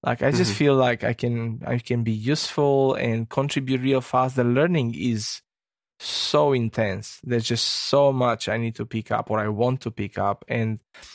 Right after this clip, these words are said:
Speaker 1: s-, the domain is actually a lot vaster than I thought. So
Speaker 2: Mm-hmm.
Speaker 1: there's a lot of hardware, there's a lot of software, a ton of systems, um, and, um, a lot of partners. So actually a
Speaker 2: Hmm.
Speaker 1: lot more business partners
Speaker 2: Really?
Speaker 1: than I had previously.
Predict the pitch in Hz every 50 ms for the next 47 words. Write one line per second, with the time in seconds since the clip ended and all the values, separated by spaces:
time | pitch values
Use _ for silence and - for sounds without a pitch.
0 | - - _ _ _ _ _ - _ _ - - - - - 135 135 123 123 127
1 | 120 123 131 139 143 139 127 117 113 123 123 - - 127 120 113 113 120 127 135
2 | 127 123 113 110 117 110 117 131 131 - - - 160 156 147 143 143 143 139 135
3 | 123 - - - 160 220 302 _ _ - - - - - - - - - - -
4 | _ _ _ _ - - 120 117 117 117 117 113 107 107 - - - - 117 120
5 | 120 123 120 117 113 - - - 135 131 131 127 127 127 127 127 123 127 123 117
6 | 113 110 107 117 110 113 113 107 104 - - - 123 123 117 - - - 127 123
7 | 120 117 117 117 - - 123 117 110 _ _ - - - - - 156 147 135 123
8 | 113 110 - - 123 120 - - - 110 107 110 110 113 117 - - - - _
9 | _ - - 123 117 117 113 113 117 120 117 - _ _ _ _ - - _ _
10 | _ _ _ _ _ - 127 123 117 113 113 120 113 110 110 117 113 - _ _
11 | - 131 123 123 123 131 139 - 143 127 - - _ - - 131 139 147 _ 180
12 | 185 220 269 262 - - - - _ _ _ _ _ _ _ _ _ _ _ _
13 | _ _ _ _ _ _ _ - - - - 123 113 117 127 - - 135 123 117
14 | 113 110 110 110 120 123 - - 123 117 117 110 123 120 - - 127 113 - -
15 | 120 120 139 143 131 113 110 110 117 117 117 117 113 113 110 110 110 113 - -
16 | 120 120 120 131 139 - - - - 254 226